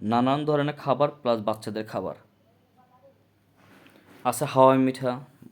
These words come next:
বাদাম প্রেমীদের জন্য আছে বাদাম। আরও আছে বকুল ভাইয়ের সেই বিখ্যাত কুলফি মালাই, কুলফি মালাই,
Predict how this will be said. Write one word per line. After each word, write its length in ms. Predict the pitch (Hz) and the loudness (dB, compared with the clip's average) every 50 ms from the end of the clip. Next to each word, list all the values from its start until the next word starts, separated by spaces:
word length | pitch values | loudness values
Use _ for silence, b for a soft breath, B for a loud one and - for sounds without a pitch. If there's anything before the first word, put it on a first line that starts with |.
| _ _ - | _ _ -2
বাদাম 280 | 104 110 117 120 123 123 | 0 2 2 4 2 0
প্রেমীদের 460 | 123 131 123 120 120 120 113 120 113 | -2 -4 -4 -2 -2 -2 -2 -4 -4
জন্য 160 | 107 120 117 110 | -4 -4 -4 -4
আছে 160 | 107 - 113 | -4 -6 -6
বাদাম। 340 | 104 101 101 98 98 87 85 87 - - _ _ - - _ _ _ - - _ _ - | -4 -4 -4 -4 -4 -6 -8 -10 -16 -20 _ _ -20 -20 _ _ _ -18 -18 _ _ -4
আরও 220 | - 135 156 170 185 | 0 4 6 6 6
আছে 300 | 185 175 - - 156 127 107 - - - - _ - b b b b b b b b b b b b b b _ _ _ _ _ _ _ _ _ - | 6 4 2 0 -2 -2 -2 -4 -10 -16 -20 _ -20 b b b b b b b b b b b b b b _ _ _ _ _ _ _ _ _ -4
বকুল 380 | 107 120 143 160 - 220 226 220 | 2 4 4 6 6 4 2 4
ভাইয়ের 200 | 202 185 196 208 | 4 6 6 6
সেই 260 | 202 202 - 208 190 170 | 4 4 4 4 4 4
বিখ্যাত 440 | 139 151 - - - 190 185 190 180 | 4 0 -2 -2 -2 -2 0 0 0
কুলফি 480 | 170 175 - 214 233 233 - - 233 233 | -2 0 2 2 2 2 2 2 2 4
মালাই, 500 | 226 226 220 214 208 190 180 156 139 127 | 4 6 6 8 8 8 8 8 6 4
কুলফি 480 | 123 - - 208 240 220 - - 220 220 | 2 0 -2 -2 -2 0 0 2 2 4
মালাই, 440 | 214 214 214 208 196 185 170 147 | 4 4 6 6 6 6 6 6